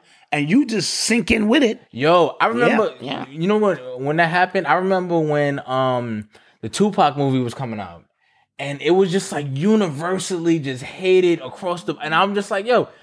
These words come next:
Speaker 2: it can't," like, I, it, it stopped me from watching. I'm like, "All right, I'm good. Like, I don't need to watch it." Then I finally saw it. I was like, "It wasn't that
Speaker 1: Yeah,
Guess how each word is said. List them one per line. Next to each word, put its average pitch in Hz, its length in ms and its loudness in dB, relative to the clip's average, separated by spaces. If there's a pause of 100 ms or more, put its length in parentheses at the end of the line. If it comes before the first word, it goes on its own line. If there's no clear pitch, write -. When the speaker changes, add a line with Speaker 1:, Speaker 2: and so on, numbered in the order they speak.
(360)
Speaker 2:
it 262 160 -6
can't," 170 200 -6
like, 190 160 2
I, 156 200 -8 (100)
it, 196 220 -4
it 202 120 2
stopped 220 280 0
me 233 80 0
from 220 160 -6
watching. 202 280 0
I'm 180 80 -2
like, 185 140 0
"All 190 60 2
right, 190 100 4
I'm 185 120 -4
good. 180 180 4
Like, 147 80 -4
I 151 60 -2
don't 170 100 -4
need 170 100 -10
to 160 60 -8
watch 165 240 -4
it." 139 100 -12
Then 156 80 -2
I 160 60 -2
finally 202 340 -4
saw 180 160 -8
it. 220 80 -6
I 247 40 -6
was 269 100 -12
like, 185 100 -8
"It 254 180 -4
wasn't 240 300 -4
that 120 220 -12
Speaker 1:
Yeah, - 80 2